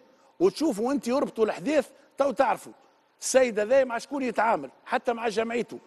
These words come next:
اللي هو يسب له في جمعيته. ولذا خلينا نفهمك حاجة، أنا ولا ما يقلقني شيء،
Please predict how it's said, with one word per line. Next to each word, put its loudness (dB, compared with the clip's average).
اللي 0
هو 2
يسب -2
له -2
في -4
جمعيته. -4
ولذا 2
خلينا -8
نفهمك -4
حاجة، -4
أنا -4
ولا -4
ما -8
يقلقني -12
شيء، -20